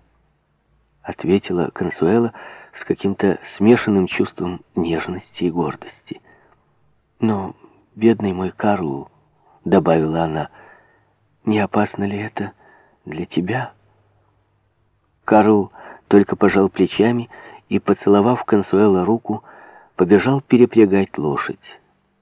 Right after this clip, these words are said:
а Консуэла со своим безмолвным покровителем отправилась в путь через поля. Погода хмурилась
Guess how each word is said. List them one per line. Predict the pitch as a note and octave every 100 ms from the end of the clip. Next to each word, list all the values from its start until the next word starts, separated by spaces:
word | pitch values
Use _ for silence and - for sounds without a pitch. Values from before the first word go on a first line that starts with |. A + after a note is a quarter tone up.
| _ -
а | -
Консуэла | - D#2 - F2+ B2+ C3 B2+ - _ _ -
со | E2+
своим | - E2 E2
безмолвным | F2+ E2 F#2 A2+ G#2 E2+ D#2
покровителем | C#2+ C#2+ D2+ D2 A#2 - G#2+ G#2 - - - - -
отправилась | - - - E3+ D#3+ C#3 - -
в | -
путь | - G#2+ - _ _ _ -
через | - C#2+ - -
поля. | D2+ B1+ - - _ _ _ _ _ _ _ _ _ _ _ _ _ _ _ _ _ _ _ _ _ _ _ G#3 _ _ _ _ _ _ _ _ - _
Погода | B2 A#2+ F3+ F3+
хмурилась | D#3+ - G#2+ A#2 A#2+ A2+